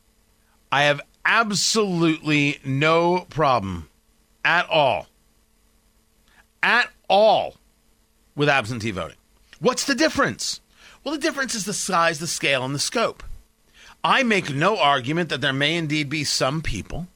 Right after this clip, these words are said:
who can't get there. They're, they're out of the country. They're out of town. They're this, that. They need absentee voting. Okay.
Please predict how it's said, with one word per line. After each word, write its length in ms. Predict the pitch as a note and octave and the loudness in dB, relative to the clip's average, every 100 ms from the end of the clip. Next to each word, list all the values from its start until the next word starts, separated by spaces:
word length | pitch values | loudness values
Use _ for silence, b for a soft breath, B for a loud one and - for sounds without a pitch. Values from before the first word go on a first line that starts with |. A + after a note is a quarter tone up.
| _ _ _ b b | _ _ _ b b
who 120 | C3+ | -8
can't 300 | B2 D3 C#3+ | -2 0 0
get 220 | A#3+ B3+ | -2 -2
there. 240 | F3+ C3+ G#2+ | 0 0 0
They're, 280 | A2+ A2+ B2 | 0 0 0
they're 180 | A#2+ | 0
out 100 | B2 | -2
of 60 | E3+ | -2
the 60 | D#3+ | -4
country. 440 | A#3 A#3 - C3+ | -2 0 0 0
They're 120 | A#2 | 2
out 180 | D3 E3+ | 2 0
of 60 | D#3+ | 2
town. 280 | A3+ G#3+ | 2 2
They're 120 | E3 D3+ | 2 0
this, 200 | A3+ - | 0 2
that. 220 | A3 A3 | 0 2
They 100 | C#3 | 0
need 160 | C#3 | 0
absentee 340 | E3 E3 D#3+ G3 | 0 0 -2 0
voting. 320 | G#3+ A3+ F3 | 2 2 0
Okay. 400 | G3+ - C3 D#3+ | -4 -4 -4 -6